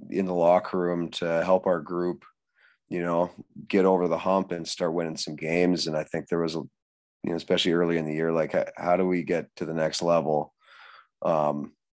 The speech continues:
and just felt a lot of pressure and responsibility to try and get more guys on board.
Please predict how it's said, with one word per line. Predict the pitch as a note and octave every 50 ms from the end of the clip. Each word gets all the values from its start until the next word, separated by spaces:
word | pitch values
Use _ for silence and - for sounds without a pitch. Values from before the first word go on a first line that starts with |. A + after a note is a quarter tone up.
| - -
and | F2+ E2+ F2 E2+
just | F2 E2+ - - - - - _ _ -
felt | - F#2 F2 - -
a |
lot | F2 F2 F2 F2 F2
of | E2+ -
pressure | - F#2+ F2 F2 - - - F2+ F2 F2 F2 F2 F2
and | F2 F2 E2+
responsibility | D#2+ D#2+ - - F#2 F2 E2+ - - E2 E2 F2 E2+ F2 F2 E2+ D#2
to | D#2+ D2
try | - - F2 E2
and | E2 D#2
get | E2 D#2 B1+
more | D#2+ D#2+ D#2+ D#2
guys | D#2 D#2+ D#2+ D#2+ D2+ D#2+
on | D#2+ D#2 D#2
board. | C#2+ - D#2+ D#2 D#2+ D#2+ D#2+ D#2+ D2+